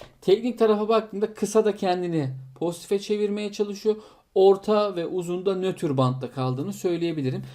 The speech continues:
İlgili destek dirençlerini sizlere iletmeye çalıştım. Temel analiz tarafının güzel olduğunu,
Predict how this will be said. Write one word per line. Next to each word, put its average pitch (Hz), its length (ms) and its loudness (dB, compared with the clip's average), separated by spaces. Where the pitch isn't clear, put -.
İlgili 196 360 -4
destek 196 380 2
dirençlerini 170 440 -4
sizlere 151 360 -4
iletmeye 156 440 -4
çalıştım. 185 500 -8
Temel 175 320 -2
analiz 156 280 -2
tarafının 127 380 -6
güzel 135 260 -6
olduğunu, 170 480 -4